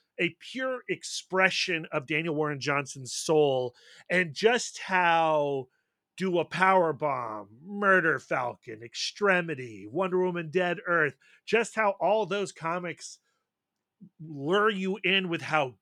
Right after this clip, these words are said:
cool they look and how, you know,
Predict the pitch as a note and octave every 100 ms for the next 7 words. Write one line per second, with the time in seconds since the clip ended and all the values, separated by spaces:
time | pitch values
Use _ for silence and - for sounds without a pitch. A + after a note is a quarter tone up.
0 | _ _ - - G#3 A3 C4+ B3+ C#4 C4+
1 | C#4+ D4 - - _ _ _ _ - E3
2 | D#3 E3 C3 A2+ G2+ C#3 C3